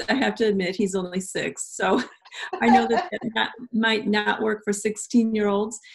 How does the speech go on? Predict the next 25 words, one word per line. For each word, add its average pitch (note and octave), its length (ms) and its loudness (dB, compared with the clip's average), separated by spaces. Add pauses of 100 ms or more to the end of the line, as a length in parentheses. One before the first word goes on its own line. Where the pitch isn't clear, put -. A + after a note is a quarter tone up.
(260)
but, G3 480 2
uh, - 120 -4 (160)
I A3 180 4
would B3 160 4
encourage A3 640 0
them G#3 380 2 (300)
the, F#3 380 -4 (100)
to - 160 -2
know G3 520 2
that, F3 340 0
you G#3+ 160 -4
know, G3 180 -2
the G3+ 160 -4
teachers A#3+ 640 0
are F#3+ 260 2
taking A3+ 380 -2
a G#3 40 0
look G#3 200 0
at G#3 100 -6
their G#3 140 0
work. F#3+ 400 -2
They F3+ 260 -4
will F#3 220 -2
be A#3 160 0
teaching. G#3 580 -4